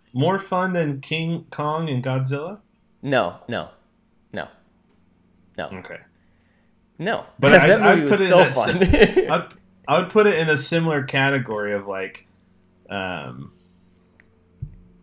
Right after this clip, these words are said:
Speaker 1: that type of, like, that and, like, Fast and Furious. Like, I'm just gonna have a couple beers, maybe a joint, and then just, <laughs> just in-,
Speaker 2: Yeah.
Speaker 1: sink back and, like, enjoy the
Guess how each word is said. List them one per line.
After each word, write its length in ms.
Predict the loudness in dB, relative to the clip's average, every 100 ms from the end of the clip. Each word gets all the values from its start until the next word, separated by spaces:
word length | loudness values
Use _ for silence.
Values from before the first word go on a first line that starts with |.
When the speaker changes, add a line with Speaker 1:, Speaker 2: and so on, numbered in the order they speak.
| _
Speaker 1:
that 280 | -2 -2 -6
type 360 | -2 0 0
of, 180 | -6 -8
like, 360 | -8 -8 -12 _ _ _ _ _ _ _ -4
that 280 | 2 4 2
and, 80 |
like, 160 | -2 -8
Fast 360 | -4 -4 -4 -8
and 120 | -10
Furious. 400 | -8 -6 -6 -8
Like, 240 | -10 -12 _ -10
I'm 100 | -10
just 100 | -4
gonna 120 | -4
have 100 | -4
a 40 |
couple 180 | -8 -8
beers, 600 | -10 -8 -8 -8 -10 -16 -20 _ _ _ _ _ _ _
maybe 220 | -12 -8 -8
a 40 |
joint, 400 | -8 -12 -12 -14 -20 _
and 140 | -16 -12
then 160 | -12
just, 340 | -14 -16 -18 -20 _ _ _ _ _
<laughs> 540 | _ _ -10 -4 2 4
just 240 | 2 -2
in-, 120 | -4
Speaker 2:
Yeah. 240 | -6 -10 -12
Speaker 1:
sink 380 | -6 -4 -2 -2
back 300 | -2 -2 -6
and, 80 | -12
like, 240 | -14 -20 _
enjoy 440 | -4 -2 0 0 0
the 280 | -2 -4